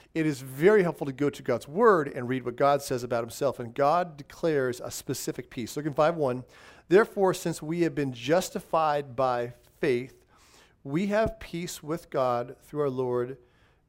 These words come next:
Jesus Christ." So we learn this word justified has happened again and again. There is this concept of,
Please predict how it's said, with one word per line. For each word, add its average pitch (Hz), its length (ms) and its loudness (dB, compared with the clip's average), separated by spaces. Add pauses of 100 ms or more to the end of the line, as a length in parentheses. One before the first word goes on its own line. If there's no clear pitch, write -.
(220)
Jesus 113 400 -10
Christ." 113 400 -6
So 151 100 -6
we 156 100 0
learn 190 200 6
this 196 140 -2
word 208 160 0
justified 160 500 6
has 156 140 0
happened 143 320 0
again 147 240 0
and 175 100 -4
again. 151 400 0 (560)
There 165 240 4
is 175 140 0
this 165 100 -6
concept 170 560 0
of, 143 220 -2